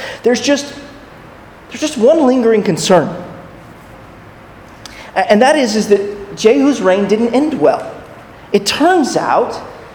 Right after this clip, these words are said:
that his devotion to God was only half-hearted. Now,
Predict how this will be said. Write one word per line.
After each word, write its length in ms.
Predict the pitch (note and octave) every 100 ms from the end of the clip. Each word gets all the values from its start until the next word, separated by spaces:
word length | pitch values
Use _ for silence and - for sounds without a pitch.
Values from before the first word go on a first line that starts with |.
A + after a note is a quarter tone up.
| - -
that 160 | A#3+
his 380 | G#3 B3 F4+ F4
devotion 500 | D#4 B3 A#3 A#3+ B3+
to 80 | A3
God 320 | E3+ D#3+ E3+
was 140 | F#3+
only 360 | - B3 D4 F4
half-hearted. 800 | A3 G#3+ G#3+ - A#3+ A#3+ - - - - - - - - - - - -
Now, 380 | G3+ G3+ -